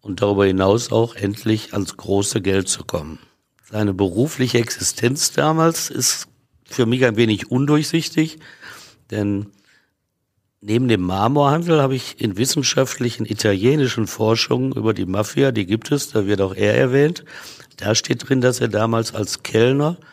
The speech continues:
im italienischen Edelrestaurant Lo Opera in der Essener Theaterpassage gearbeitet habe. Und das Lokal, das es schon lange nicht mehr gibt,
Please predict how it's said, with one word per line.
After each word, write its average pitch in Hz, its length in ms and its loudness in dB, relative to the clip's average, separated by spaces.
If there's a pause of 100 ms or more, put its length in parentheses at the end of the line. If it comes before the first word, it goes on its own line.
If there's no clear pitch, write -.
(480)
im 101 340 -4 (680)
italienischen 113 800 0
Edelrestaurant 117 1000 0
Lo 110 260 4
Opera 113 500 2
in 113 160 0
der 104 120 0
Essener 107 320 -4
Theaterpassage 101 1300 -2 (500)
gearbeitet 90 720 -2
habe. 82 340 -10 (720)
Und 87 500 -14
das 95 200 -8
Lokal, 104 580 0
das 113 220 -2
es 98 100 -2
schon 101 220 -2
lange 107 220 2
nicht 101 200 -4
mehr 90 200 -8
gibt, 123 320 -4